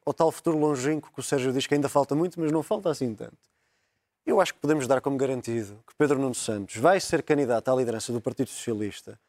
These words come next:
no Congresso de dois mil e vinte e cinco, portanto, que escolhe o candidato a primeiro-ministro para as legislativas, contra António Costa, ou seja, contra quem for.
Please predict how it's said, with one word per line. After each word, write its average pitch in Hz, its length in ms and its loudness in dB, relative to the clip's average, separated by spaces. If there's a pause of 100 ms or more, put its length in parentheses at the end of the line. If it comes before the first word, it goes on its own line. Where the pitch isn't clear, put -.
(260)
no 180 120 6
Congresso 156 460 2
de 131 60 -8
dois 135 120 2
mil 127 160 0
e 120 60 -2
vinte 107 160 -6
e - 40 -6
cinco, 123 280 -4
portanto, 104 220 -6
que - 80 -10
escolhe 135 260 2
o 117 60 -2
candidato 113 400 0
a 104 40 -12
primeiro-ministro 107 720 -6
para 117 120 0
as 98 80 -2
legislativas, 95 840 -12 (420)
contra 190 380 4
António 143 340 2
Costa, 165 460 -2 (140)
ou 160 80 -6
seja, 175 260 -2
contra 175 300 -2
quem 180 160 -2
for. 117 340 -4